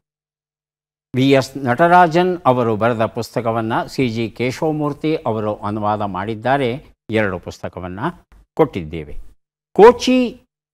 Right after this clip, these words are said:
ವಾಟರ್ ಮೆಟ್ರೋ ಅಂತ ಇದನ್ನ ಕರೀತಾರೆ. ಮೊದಲ ದಿನವೇ ಸುಮಾರು ಆರೂವರೆ ಸಾವಿರ ಜನ,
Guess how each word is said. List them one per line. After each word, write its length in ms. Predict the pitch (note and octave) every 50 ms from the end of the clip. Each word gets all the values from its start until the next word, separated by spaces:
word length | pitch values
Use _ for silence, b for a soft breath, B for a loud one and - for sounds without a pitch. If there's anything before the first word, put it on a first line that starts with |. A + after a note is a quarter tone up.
| _ _ _ _ _ _ - C3+
ವಾಟರ್ 500 | B2+ C#3 E3 F#3 F3+ - G3+ G3+ F#3 F3+
ಮೆಟ್ರೋ 760 | F3 D#3+ D3 C#3+ - - - - C#3+ D3 D3 D3+ D3+ D#3+ D3+ -
ಅಂತ 200 | C#3 C3 A#2+ - B2 C3 - -
ಇದನ್ನ 380 | A#2+ A#2 A2+ G#2+ G2+ G2 F#2 F2+
ಕರೀತಾರೆ. 840 | - - F#2+ F#2+ F#2 E2+ - G2 G2 G2 A#2 E3 F#3+ - _ _ _ _ _ _ _ _ _ _ _ _ -
ಮೊದಲ 420 | A2+ A#2+ C3 C#3+ D#3+ F3 F#3 F3+ E3
ದಿನವೇ 380 | D#3+ D3+ D3 D3 C#3+ D3+ D3+
ಸುಮಾರು 640 | C3+ - - C3+ B2 B2+ B2+ C3 B2+ C3 C3+ C3 -
ಆರೂವರೆ 800 | - A2 A2 B2 D#3 F3+ G#3 G#3+ G#3+ F#3+ E3+ D3+ D3+ D3 C#3+ C3+
ಸಾವಿರ 440 | A#2 - C#3 B2 B2+ C3+ C3 B2+ A#2
ಜನ, 280 | G#2+ G2 G#2 G2+ G#2